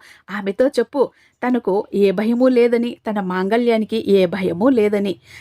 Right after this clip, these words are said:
ఏ బాధ లేదని, అంతా కుశలమేనని, అంతా క్షేమమేనని, ఇక అంతా మంచిగానే ఉంటుందని, ఇక భయపడాల్సిన పని లేదు అని నా మాటగా నువ్వు వెళ్ళి నా ప్రసాదాన్ని అందించి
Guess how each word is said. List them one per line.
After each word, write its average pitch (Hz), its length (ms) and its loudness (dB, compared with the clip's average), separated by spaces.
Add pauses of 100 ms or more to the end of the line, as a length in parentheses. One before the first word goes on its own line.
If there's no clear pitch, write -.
(140)
ఏ 233 180 4
బాధ 202 400 -8
లేదని, 240 520 0 (240)
అంతా 208 320 -4
కుశలమేనని, 226 920 0
అంతా 185 400 -2
క్షేమమేనని, 247 960 0 (320)
ఇక 285 160 2 (240)
అంతా 214 420 -4
మంచిగానే 233 720 0
ఉంటుందని, 240 640 0 (220)
ఇక 302 200 0
భయపడాల్సిన 285 1000 -2
పని 240 300 0
లేదు 277 460 2
అని 285 300 0 (280)
నా 190 340 -2
మాటగా 349 600 0
నువ్వు 277 380 -2
వెళ్ళి 294 500 0 (420)
నా 233 180 0
ప్రసాదాన్ని 269 760 -2
అందించి 214 640 0